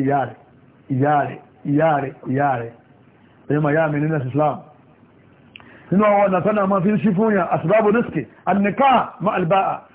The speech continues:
Tó bá ti ní owó lọ́wọ́ níwọ̀n bá tí wọ́n nìkan lè fi dá jẹun, oúnjẹ èèyàn kan yóò yàn méjì. Má ṣe ṣìnà o, lọ lè fẹ́ yàwó. Ṣé ẹ rí kéèyàn fẹ́ yàwó pẹ̀lú agbára díẹ̀ tó wà lọ́wọ́ yàn?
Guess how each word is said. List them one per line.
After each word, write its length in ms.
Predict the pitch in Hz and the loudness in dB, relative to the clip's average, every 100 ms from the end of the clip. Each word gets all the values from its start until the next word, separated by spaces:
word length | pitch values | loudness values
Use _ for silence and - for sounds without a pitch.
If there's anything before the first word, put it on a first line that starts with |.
| _ | _
Tó 160 | - 202 | -2 0
bá 140 | 196 202 | 0 -2
ti 80 | 185 | -2
ní 220 | 190 208 | -2 0
owó 260 | 196 190 208 | 2 2 0
lọ́wọ́ 240 | 208 208 208 | 2 2 0
níwọ̀n 280 | 220 196 147 | 0 0 2
bá 120 | 160 | 0
tí 140 | - | 0
wọ́n 160 | 185 156 | -2 -2
nìkan 280 | 131 151 151 | -4 -6 -4
lè 100 | 147 | -2
fi 140 | 143 | -2
dá 120 | 143 147 | 0 0
jẹun, 320 | 143 143 147 - _ - | 0 -2 -4 -10 _ -4
oúnjẹ 300 | 180 214 196 | 0 2 2
èèyàn 260 | 170 151 | 2 0
kan 160 | 139 214 202 | -2 -2 0
yóò 120 | 196 | 0
yàn 140 | 151 143 | 0 -2
méjì. 300 | 170 160 151 - _ _ - | -2 -2 -6 -12 _ _ -4
Má 100 | 233 | 0
ṣe 120 | 214 214 | 2 0
ṣìnà 200 | 156 175 202 185 | 0 0 2 2
o, 260 | 160 143 - - _ 165 | 0 -2 -6 -20 _ 0
lọ 100 | 196 | 2
lè 200 | 170 180 | 2 0
fẹ́ 180 | 185 190 | 2 2
yàwó. 500 | 175 151 156 160 143 - _ _ _ _ _ _ - | 2 2 0 0 -2 -12 _ _ _ _ _ _ -2
Ṣé 80 | 233 | 2
ẹ 40 | |
rí 80 | 233 | 2
kéèyàn 340 | 226 240 220 220 | 2 2 2 2
fẹ́ 140 | 226 | 4
yàwó 360 | 220 190 202 202 - _ _ - | 4 4 4 2 -4 _ _ -4
pẹ̀lú 180 | 185 226 | 0 4
agbára 340 | 214 226 208 | 4 4 4
díẹ̀ 200 | 208 240 196 | 4 2 2
tó 60 | |
wà 140 | 226 208 | 2 4
lọ́wọ́ 420 | 214 226 233 220 | 4 4 4 2
yàn? 180 | 190 | 0